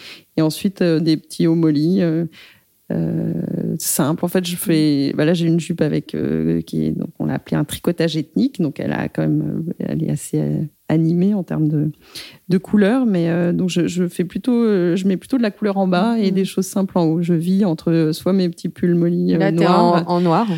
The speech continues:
Speaker 1: Je suis en noir et sinon j'ai beaucoup, j'ai, je fais une collection de t-shirts blancs. <laughs> Je mets beaucoup de t-shirts blancs sur des jupes Molly, euh, très animées.
Speaker 2: Et ça t'arrive de mettre des hauts de couleur ou
Speaker 1: Pas
Speaker 2: tu
Speaker 1: beaucoup.
Speaker 2: restes noir et blanc ?
Speaker 1: Je suis assez noir, bleu marine et blanc en haut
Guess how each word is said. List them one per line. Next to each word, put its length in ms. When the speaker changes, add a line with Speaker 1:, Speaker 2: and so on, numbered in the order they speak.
Speaker 1:
Je 80
suis 100
en 100
noir 360
et 120
sinon 440
j'ai 200
beaucoup, 500
j'ai, 200
je 160
fais 120
une 80
collection 340
de 40
t-shirts 380
blancs. 320
<laughs> 680
Je 60
mets 60
beaucoup 260
de 60
t-shirts 280
blancs 160
sur 160
des 140
jupes 260
Molly, 300
euh, 100
très 420
animées. 360
Speaker 2:
Et 140
ça 120
t'arrive 260
de 80
mettre 180
des 100
hauts 120
de 100
couleur 340
ou 80
Speaker 1:
Pas 60
Speaker 2:
tu 80
Speaker 1:
beaucoup. 120
Speaker 2:
restes 300
noir 400
et 60
blanc ? 340
Speaker 1:
Je 80
suis 160
assez 240
noir, 400
bleu 140
marine 280
et 80
blanc 220
en 180
haut 180